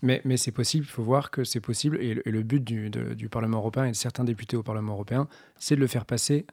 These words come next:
euh, en plénière. C'est leur objectif. Alors, c'est pas sûr qu'ils y arriveront, mais leur objectif, c'est de le faire passer en avril.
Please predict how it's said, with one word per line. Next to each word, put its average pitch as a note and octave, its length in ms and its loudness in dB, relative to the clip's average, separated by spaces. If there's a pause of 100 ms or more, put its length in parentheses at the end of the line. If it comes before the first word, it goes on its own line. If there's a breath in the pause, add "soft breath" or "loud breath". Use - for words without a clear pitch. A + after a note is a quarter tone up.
euh, G#2+ 480 -2
en B2 100 0
plénière. B2+ 540 2
C'est - 140 -8
leur G#2+ 100 0
objectif. A2 600 -2
Alors, A#2 220 -8
c'est - 120 -14
pas A2 100 -4
sûr A2 160 -6
qu'ils G#2+ 140 -6
y A2 40 -2
arriveront, G#2+ 300 0
mais C3 100 -2
leur G#2+ 80 -4
objectif, G#2+ 340 -2
c'est B2+ 60 -4
de A#2 60 -2
le A2 40 -2
faire A2+ 140 -4
passer A#2 240 -4
en B2 80 0
avril. A#2 300 -4